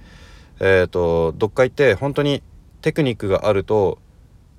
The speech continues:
間違いがね、少なくなっていきます。あ、これ本当です。俺も昔は読解ってね、ダメだったんですけど、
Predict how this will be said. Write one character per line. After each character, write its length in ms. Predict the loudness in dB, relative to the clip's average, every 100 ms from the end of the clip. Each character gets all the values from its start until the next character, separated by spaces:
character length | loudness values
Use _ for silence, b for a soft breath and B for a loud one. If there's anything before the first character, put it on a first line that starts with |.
| -20 -20 -6
間 100 | -4
違 360 | -2 0 0 0
い 20 |
が 120 | -2
ね、 140 | -4 -6
少 240 | -10 -6
な 140 | -4 -2
く 100 | -2
な 140 | -4
っ 20 |
て 160 | -4 -8
い 80 | -6
き 140 | -4
ま 120 | -4
す。 220 | -4 -12 -20 -20 -20 -20 -20 -14
あ、 120 | -8
こ 100 | -6
れ 60 | -4
本 200 | -6 -4
当 100 | 2
で 120 | 0
す。 160 | 0 -20 b b b b b
俺 160 | -2 2
も 120 | 0
昔 300 | 0 -2 0
は 60 | 0
読 180 | 0
解 220 | -2 0 0
っ 40 |
て 140 | -2
ね、 120 | -2 0
ダ 120 | 0
メ 80 | 0
だ 80 |
っ 60 | -2
た 100 | -4
ん 60 | -8
で 60 |
す 60 | -8
け 80 | -4
ど、 260 | -4 -4